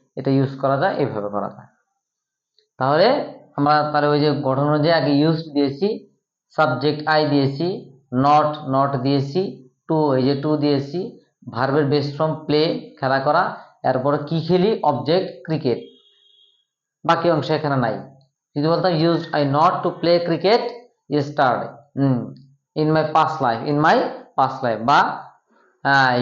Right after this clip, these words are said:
"Used I not to play cricket when I was child", যখন আমি শিশু ছিলাম আমি কি ক্রিকেট খেলতাম না?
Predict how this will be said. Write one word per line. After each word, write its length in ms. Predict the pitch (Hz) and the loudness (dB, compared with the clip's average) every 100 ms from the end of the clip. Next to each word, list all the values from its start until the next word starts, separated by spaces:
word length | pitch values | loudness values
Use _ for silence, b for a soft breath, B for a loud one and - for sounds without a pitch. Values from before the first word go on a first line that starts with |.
| 135 | 2
"Used 360 | 170 226 - - - _ _ _ _ - | 4 2 0 -8 -16 _ _ _ _ -2
I 140 | 139 139 | 2 2
not 300 | 135 156 185 - | 2 2 0 -2
to 60 | 190 185 | -2 0
play 260 | 175 170 | 0 0
cricket 340 | 190 175 160 147 143 | -2 0 0 0 0
when 220 | 156 151 135 | 2 2 0
I 160 | 139 135 | 0 2
was 180 | 131 131 | 0 -2
child", 300 | 131 110 104 - _ 123 | -4 -2 -4 -12 _ -6
যখন 260 | 139 156 | -2 0
আমি 140 | 170 165 | 0 -2
শিশু 300 | - 170 170 | -4 -8 -4
ছিলাম 280 | 175 165 139 | 0 2 2
আমি 160 | 139 | 2
কি 140 | 139 147 | -2 -6
ক্রিকেট 300 | 156 151 - | -4 -4 -2
খেলতাম 300 | 143 143 156 | -4 -2 0
না? 420 | 165 135 143 | 0 -2 -6